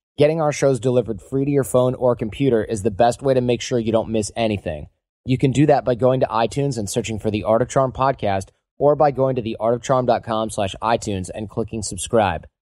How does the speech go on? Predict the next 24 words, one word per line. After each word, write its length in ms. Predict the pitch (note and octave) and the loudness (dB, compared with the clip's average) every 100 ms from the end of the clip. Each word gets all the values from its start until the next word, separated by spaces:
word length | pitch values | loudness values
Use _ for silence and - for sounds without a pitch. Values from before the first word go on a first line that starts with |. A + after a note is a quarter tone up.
| - | -6
That's 180 | G#2+ - | -6 -4
it. 300 | A2 - - _ _ _ - | -8 -8 -14 _ _ _ -6
You 140 | B2+ | 2
guys 200 | C#3+ C#3 | 4 4
can 140 | - | 0
also 240 | C#3 C3 A2 | -2 0 0
help 260 | A#2 C3+ | 2 2
us. 200 | A2+ G2 | 2 -4
If 80 | - | -6
you 80 | A2+ | -10
subscribe 500 | G2 A#2+ - C#3 C#3 | -8 -8 0 2 2
in 60 | B2 | 0
iTunes 360 | B2 A#2+ C3 | 0 0 -2
or 80 | A#2 | -2
Stitcher, 440 | F#2+ B2 - B2+ A#2 _ - | -4 -4 0 0 0 _ 0
give 140 | D#3+ | 2
us 120 | F3+ | 2
a 60 | F#3 | -2
five-star 480 | - D#3 C#3 D#3 C#3 | 2 2 2 2 4
rating 300 | C#3 C3 G#2+ | 4 2 -2
and 100 | F#2+ | 0
write 220 | A#2 B2+ | 2 2
something 340 | - B2 A#2 | -2 -2 -2
nice. 340 | A2+ G#2 D#2 | -2 -2 -4